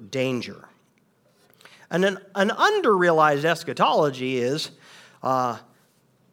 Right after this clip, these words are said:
I'm very focused on this world, and, and the age to come really doesn't capture me that much. Yes, I'm a Christian,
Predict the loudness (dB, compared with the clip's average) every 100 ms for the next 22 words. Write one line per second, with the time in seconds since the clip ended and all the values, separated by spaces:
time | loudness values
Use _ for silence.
0 | _ _ -6 2 4 4 2 -2 -2 -2
1 | -4 -6 -6 -2 -2 -2 -4 -8 -8 -8
2 | -10 -14 -20 _ _ -20 -20 _ _ -6
3 | -4 -4 -6 -6 -2 0 0 -2 -6 -2
4 | -2 0 0 0 -2 -4 -4 -8 -10 -16
5 | -10 -10 -8 -10 -12 -12 -12 -14 -16 -18
6 | -16 -4 -2 0 0 0 -2 -4 -4 -6
7 | -8